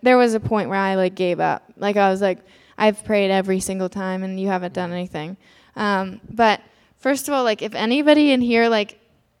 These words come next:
like, since we're talking about it, has struggled with it or is struggling with it,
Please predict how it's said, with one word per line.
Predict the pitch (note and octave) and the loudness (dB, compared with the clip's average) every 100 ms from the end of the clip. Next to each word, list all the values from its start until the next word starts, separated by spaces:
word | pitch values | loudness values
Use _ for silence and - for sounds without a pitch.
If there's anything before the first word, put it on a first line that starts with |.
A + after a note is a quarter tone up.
| _ - | _ -10
like, | G3+ G3 - - _ | -4 -4 -4 -20 _
since | - A#3 A3 | -12 -8 -8
we're | G#3 | -6
talking | G#3 G3 G3 | -6 -6 -6
about | G3 F#3 | -6 -4
it, | - | -4
has | G#3+ G3 G3 | -4 -4 -4
struggled | G#3 G3+ G3+ | -4 -2 -4
with | G3+ G3 | -6 -6
it | F#3+ | -6
or | A2+ - | -6 -6
is | G3+ G#3 | -4 -4
struggling | G3+ F#3+ F#3+ F#3+ | -4 -4 -4 -4
with | F#3+ F#3+ | -6 -6
it, | F#3+ G3 | -8 -8